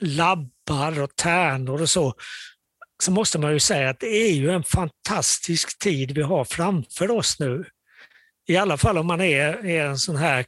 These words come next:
kustfågelskådare som gillar sjöfågelsträck. Då, då har vi högtidsstunder, årets kanske bästa tid framför oss.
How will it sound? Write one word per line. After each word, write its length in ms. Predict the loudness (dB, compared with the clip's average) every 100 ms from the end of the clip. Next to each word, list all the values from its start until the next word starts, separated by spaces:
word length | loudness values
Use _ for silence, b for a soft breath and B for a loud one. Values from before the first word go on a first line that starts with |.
| -4
kustfågelskådare 1500 | -2 -2 -2 -4 0 -2 0 -2 -2 0 0 0 -2 -4 -2
som 180 | -2 -4
gillar 560 | -2 0 0 -2 -2 -6 B B B
sjöfågelsträck. 1040 | 0 0 2 -2 -2 -2 -2 -2 -6 -6 -10 -12 B B B B _
Då, 220 | 0 0
då 200 | 0 0
har 180 | 2 2
vi 160 | 2 2
högtidsstunder, 960 | 0 -2 -4 -4 -2 0 0 0 0
årets 500 | 2 4 4 2 0
kanske 300 | 0 -2 -4
bästa 420 | -2 0 -2 -4 -4
tid 400 | -2 -2 -2 -4 _ -6
framför 400 | -4 -4 -6 -10
oss. 180 | -8